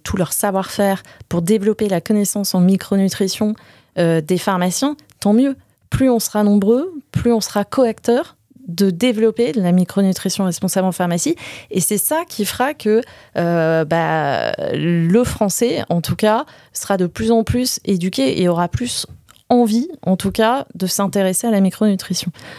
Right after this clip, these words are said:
Donc moi, j'encourage toutes les marques qui veulent adopter ce modèle-là, tant mieux.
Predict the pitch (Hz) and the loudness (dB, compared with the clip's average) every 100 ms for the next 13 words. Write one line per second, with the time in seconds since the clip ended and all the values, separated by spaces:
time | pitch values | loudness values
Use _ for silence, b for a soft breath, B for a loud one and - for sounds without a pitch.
0 | B 175 - 240 285 - 185 185 220 - | B -4 2 4 4 0 0 0 2 2
1 | 214 254 - - 226 233 208 185 254 - | 2 0 -4 -8 -4 0 2 0 -2 -8
2 | - _ _ _ _ - - 196 254 233 | -20 _ _ _ _ -10 -2 2 4 4
3 | 196 202 214 185 190 170 165 165 214 - | 0 -2 -2 0 0 2 0 0 -2 -6
4 | _ _ _ _ 220 214 247 | _ _ _ _ 4 4 4